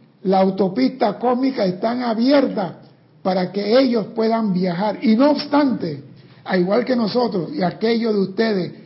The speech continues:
que eligen cooperar armoniosamente con nosotros, ahora en la tarea de liberar todo el planeta, ellos son prisioneros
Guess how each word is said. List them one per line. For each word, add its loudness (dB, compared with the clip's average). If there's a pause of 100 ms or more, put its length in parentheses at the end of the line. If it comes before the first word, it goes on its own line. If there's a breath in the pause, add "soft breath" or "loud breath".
(160 loud breath)
que 0
eligen 0
cooperar -2
armoniosamente -2
con -4
nosotros, -2 (600 loud breath)
ahora 4
en -4
la -4
tarea -2
de -2
liberar 0 (400 loud breath)
todo 4
el 2
planeta, -4 (880)
ellos 0 (260)
son -4
prisioneros -6